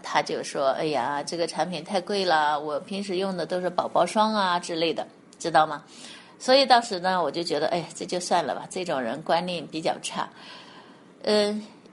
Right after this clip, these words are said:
有一次呢，我就跟他在聊天的时候，我就在说，我说：“晴天，你知道吗？我一个朋友，我现在在外面呢，就是有一些朋友哈，他们来吃饭呢，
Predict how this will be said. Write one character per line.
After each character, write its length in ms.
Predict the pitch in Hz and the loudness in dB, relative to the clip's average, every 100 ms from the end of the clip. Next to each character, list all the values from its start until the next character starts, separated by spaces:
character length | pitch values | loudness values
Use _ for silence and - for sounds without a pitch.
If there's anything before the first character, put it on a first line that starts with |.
| - | 0
有 120 | 202 | 4
一 80 | 226 | 4
次 220 | 247 262 | 4 2
呢， 180 | 240 240 | 4 4
我 140 | 220 | 4
就 100 | 156 165 | 0 -2
跟 120 | 196 | -2
他 220 | 208 175 | 2 2
在 380 | 175 190 160 143 | 4 4 4 2
聊 240 | 127 120 | 2 2
天 200 | 160 - | 2 -2
的 120 | 202 190 | -2 -2
时 160 | - | -4
候， 160 | 175 156 | -4 -4
我 80 | - | -4
就 120 | 123 | -2
在 160 | 147 | -2
说， 320 | 160 - 139 143 - | 0 0 -2 -2 -10
我 100 | 170 | -6
说 160 | 190 | -4
：“晴 300 | 180 - 180 | -4 -4 -6
天， 340 | 196 196 190 185 | -4 -4 -4 -6
你 80 | 156 | -8
知 120 | - | -6
道 200 | 160 175 | 2 2
吗？ 280 | 165 143 131 - - - - - - - - - | 2 -2 -4 -14 -20 -20 -20 -20 -20 -10 -10 -2
我 140 | 175 | 2
一 140 | 180 | 2
个 480 | 190 180 165 151 139 - | 2 4 6 4 2 -2
朋 240 | - 147 | -4 -2
友， 240 | 185 147 131 - - - | 0 0 -2 -10 -18 -10
我 80 | - | -6
现 180 | 202 190 | -4 0
在 120 | 180 | 0
在 160 | 185 175 | 2 2
外 160 | 185 | 2
面 200 | 175 147 | 0 -4
呢， 200 | 151 147 - - - | -4 -4 -8 -20 -8
就 120 | 156 | -6
是 120 | 165 | -2
有 140 | 151 120 | -2 -2
一 80 | 160 | -4
些 140 | 175 | -6
朋 300 | - - 151 | -4 -4 -2
友 140 | 170 - | -2 -2
哈， 280 | - 143 - | -2 -2 -2
他 180 | - 160 | -4 -4
们 120 | 156 | -2
来 180 | 156 175 | -2 -2
吃 200 | - 202 | -2 -4
饭 260 | 202 196 | 0 0
呢， 200 | 170 156 | 0 -2